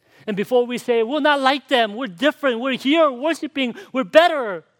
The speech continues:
oh, how quickly our hearts deceive us. How have we often declared God's call in our lives only in turn to chase after the idols? How often we long so much for community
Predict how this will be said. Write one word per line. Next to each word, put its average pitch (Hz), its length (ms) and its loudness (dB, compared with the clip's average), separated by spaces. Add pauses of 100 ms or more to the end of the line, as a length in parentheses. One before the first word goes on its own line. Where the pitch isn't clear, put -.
(600)
oh, 175 80 -10
how 160 180 -6
quickly 170 480 -10
our 147 140 -8
hearts 160 320 -14
deceive 135 440 -20
us. - 400 -20 (1000)
How 185 140 -6
have 175 160 -4
we 185 100 -4
often 185 380 -2
declared 190 480 -2
God's 214 340 0
call 233 320 0
in 208 100 -6
our 190 140 -2
lives 214 480 2
only 247 460 -8
in 202 100 -12
turn 220 320 -10
to 185 120 -12
chase - 580 -10 (360)
after 165 460 -8
the 175 180 -10
idols? 170 680 -12 (720)
How 208 180 0
often 220 360 0
we 196 80 -8
long 220 640 -2
so 247 380 -8
much 247 460 -4
for 220 240 -8
community 220 760 -4